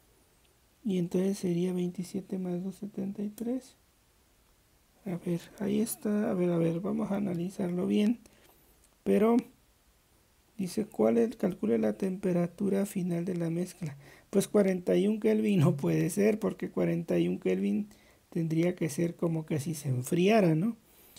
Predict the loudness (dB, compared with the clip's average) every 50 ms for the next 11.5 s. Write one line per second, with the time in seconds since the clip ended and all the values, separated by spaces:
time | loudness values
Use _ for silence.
0 | -20 _ _ _ 0 4 4 6 4 4 2 -4 _ _ _ -2 0 2 4 4
1 | 2 2 0 -4 -8 -4 -2 -2 0 0 -2 -2 -4 -4 -2 0 2 4 4 4
2 | 4 4 2 0 -2 0 0 0 0 0 0 -2 -4 -2 0 0 2 2 0 0
3 | -2 -4 -2 -2 -2 -2 -2 -2 -4 -4 -4 -2 -2 -4 -4 -2 -2 -2 -2 -4
4 | -4 -2 -2 -2 -2 -2 -2 -4 -4 -6 -6 -10 _ _ _ _ _ _ _ _
5 | _ _ -6 -4 -4 -2 -2 -2 -2 -4 -2 -4 -8 -6 -6 -6 -6 -6 -4 -6
6 | -6 -6 -4 -4 -6 -6 -6 -8 -8 -8 -8 -6 -4 -6 -6 -4 -2 0 0 0
7 | 0 0 0 0 0 -2 -4 -6 _ _ _ _ _ -20 _ _ _ _ _ _
8 | _ _ _ _ _ -8 -4 -4 -2 -2 0 0 2 2 2 2 0 -2 -6 -12
9 | _ _ _ _ _ _ _ _ _ _ _ _ _ _ _ -20 -6 0 2 4
10 | 6 6 4 4 2 2 2 2 0 -2 0 2 2 4 2 2 -2 -8 -12 -14
11 | -20 _ _ _ _ -10 -4 -2 -2 -2